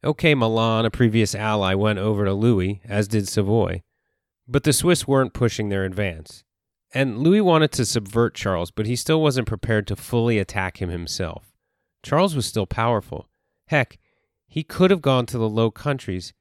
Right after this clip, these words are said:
and stewed there, while personally governing basically all of today's Belgium and much of the Netherlands, not to mention Artois and Burgundy. He could have sat there, taken his lumps, and he could have really plotted some revenge.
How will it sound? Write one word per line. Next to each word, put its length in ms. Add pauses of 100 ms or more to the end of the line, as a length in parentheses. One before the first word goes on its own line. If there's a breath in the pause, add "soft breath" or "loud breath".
(120)
and 160
stewed 460
there, 260 (300)
while 180
personally 580
governing 540 (400)
basically 580
all 300
of 100
today's 360
Belgium 600
and 200
much 260
of 100
the 100
Netherlands, 720 (360)
not 220
to 80
mention 320
Artois 380
and 100
Burgundy. 500 (460)
He 120
could 200
have 100
sat 320
there, 240 (220)
taken 300
his 140
lumps, 440 (420)
and 80
he 60
could 200
have 120
really 440
plotted 400
some 220
revenge. 600